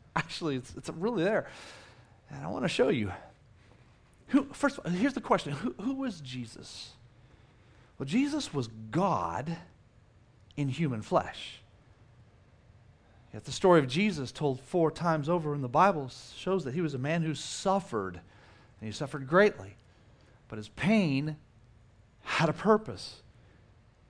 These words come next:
But even when the pain intensified, Jesus tried to avoid the suffering just like we do, because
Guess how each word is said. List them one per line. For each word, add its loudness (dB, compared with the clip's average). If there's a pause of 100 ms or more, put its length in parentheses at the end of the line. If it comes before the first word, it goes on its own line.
(320)
But 6
even 12
when 12
the 8
pain 8
intensified, 8 (220)
Jesus 6
tried 10
to 0
avoid 12
the 6
suffering 10
just 4
like 12
we 10
do, 8
because 8